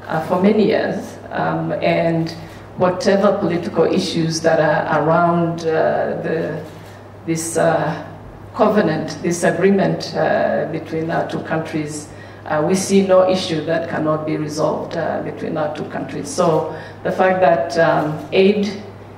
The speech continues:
is linked to conditions is nothing particular to Belgium or Rwanda. It's,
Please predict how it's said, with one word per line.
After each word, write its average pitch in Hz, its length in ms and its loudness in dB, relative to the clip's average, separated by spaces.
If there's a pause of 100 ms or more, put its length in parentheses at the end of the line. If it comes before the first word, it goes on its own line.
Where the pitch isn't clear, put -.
is 160 300 0
linked 185 560 -2 (160)
to 175 200 -2
conditions 170 680 0
is 165 220 -2
nothing 170 400 0
particular 156 560 0
to - 80 -4
Belgium 160 500 0
or - 140 -2
Rwanda. 165 320 -2
It's, 165 320 -8